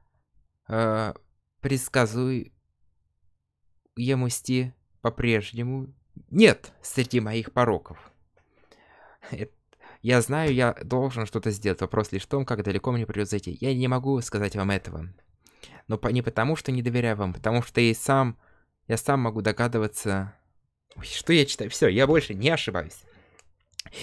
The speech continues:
Я не могу сказать вам этого, но не потому, что... Не доверяю вам, а потому что я сам могу лишь догадываться, на что мне придётся решиться в последнюю секунду. Это... Ну, давайте вот этот ответ, он более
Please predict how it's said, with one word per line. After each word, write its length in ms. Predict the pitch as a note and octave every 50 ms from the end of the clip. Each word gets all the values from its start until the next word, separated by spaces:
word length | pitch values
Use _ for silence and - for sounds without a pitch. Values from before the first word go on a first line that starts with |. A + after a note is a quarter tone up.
| D#3+ C3+ -
Я 120 | C#3+ D3 D#3+
не 100 | E3 D#3+
могу 180 | D3 D3+ E3
сказать 280 | D3+ - - C3 A#2 -
вам 160 | A#2 A2 G#2+
этого, 240 | F#2 - F2+ E2+ F2+
но 120 | G#2 A#2+
не 120 | B2 B2+ B2
потому, 420 | B2 A2 - C#3 F3 G3+ A3 G3+
что... 400 | - - - D#3 C#3 B2 G#2+ A#2 - _ _ _ _ _ _ _ _ _ _ -
Не 100 | B2 B2
доверяю 440 | A#2+ B2+ B2 B2+ B2+ B2+ A#2+ A2 G2+
вам, 180 | G#2 G#2 G2+ G2
а 20 |
потому 320 | G2 - - A#2 C#3+ E3+ -
что 140 | - -
я 120 | A#2+ A2 G#2+
сам 220 | - - D3 D3
могу 280 | C3+ A#2 G#2+ G#2 B2 B2
лишь 220 | G#2 A2+ A#2 A2
догадываться, 640 | A2 A#2 A#2 A2+ B2+ B2+ G#2 F#2+ F#2 F#2 - - F2
на 80 | F#2 F#2
что 200 | - - D3+ C#3+
мне 140 | C#3 C3
придётся 420 | - - - A2 A2+ A#2 A2+ - G2+
решиться 420 | F#2 - - C3 B2+ B2+ - G2+
в 40 | -
последнюю 460 | - G#2 - - A2 G#2+ - G#2+ G2
секунду. 500 | - - G2+ - - F2+ E2+ E2+ F#2 - _ _ _ _ _ _ _ _ _ _ _ _ _ _ _ _ _ _ _ _ _ _ _ _ _ _ _ _ _ _ _ _ _ _ _ _ _ _ _ _ _ _ - - _ _ -
Это... 540 | G#2+ G#2 - C3 C#3 C#3+ C#3 C#3 C#3 C3+ - _ _ _ _ _ _ _ _ _ _ _ _ _ _ -
Ну, 100 | F3 F#3
давайте 280 | F#3 E3+ D3+ A#2 - -
вот 140 | B2+ A#2 -
этот 240 | G2+ F#2 F2+ - G2+
ответ, 300 | F#2 - - E3+ D#3+ A#2
он 160 | G#2+ G#2+ A2
более 360 | C3 C#3+ B2 A#2 A2+ G#2+